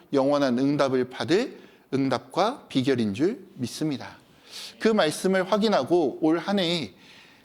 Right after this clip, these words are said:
저 개인에게 주셨던 응답을 확인하기 위해 원단 메시지를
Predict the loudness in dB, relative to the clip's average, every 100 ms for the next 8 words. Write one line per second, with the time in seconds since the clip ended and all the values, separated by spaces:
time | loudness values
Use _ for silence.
0 | -4 0 0 2 2 2 2 0 0 -4
1 | -2 0 2 2 2 0 -2 -4 0 0
2 | 0 0 0 0 -2 -6 -2 0 2 0
3 | -2 -2 -2 0 0 -2